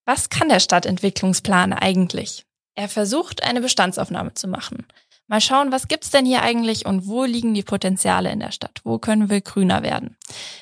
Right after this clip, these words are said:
Welche Klimaanpassungen liegen denn auch eigentlich überhaupt in der Hand der Stadt? Es sollen konkrete Ziele für die Stadtplanung formuliert werden.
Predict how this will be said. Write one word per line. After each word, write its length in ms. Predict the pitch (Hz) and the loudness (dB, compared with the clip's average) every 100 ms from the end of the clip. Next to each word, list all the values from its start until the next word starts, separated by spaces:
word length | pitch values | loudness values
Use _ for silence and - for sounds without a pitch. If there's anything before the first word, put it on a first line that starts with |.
| - | 0
Welche 280 | 208 240 285 | 2 2 0
Klimaanpassungen 840 | - 285 277 - 240 240 233 226 | -2 0 0 0 -2 -2 0 2
liegen 260 | 214 254 208 | 2 2 2
denn 140 | 180 | 4
auch 120 | 175 - | 2 0
eigentlich 520 | 190 196 190 190 - | 0 2 2 0 0
überhaupt 360 | 190 190 196 | 2 2 2
in 100 | 214 | 4
der 140 | 196 196 | 4 4
Hand 200 | 233 240 | 2 2
der 100 | - | 0
Stadt? 480 | - - - - - - - - | 0 -2 -2 -4 -6 -16 -14 -4
Es 160 | 196 | 0
sollen 240 | 208 208 208 | 4 4 4
konkrete 480 | 208 - 247 277 | 0 2 -2 -2
Ziele 260 | - 302 202 | -2 2 2
für 160 | - 175 | 0 -4
die 80 | |
Stadtplanung 560 | 190 170 170 - 170 - | -2 0 0 0 0 0
formuliert 480 | - - 196 - - | -2 -2 0 -2 -4
werden. 280 | - 220 | -4 -4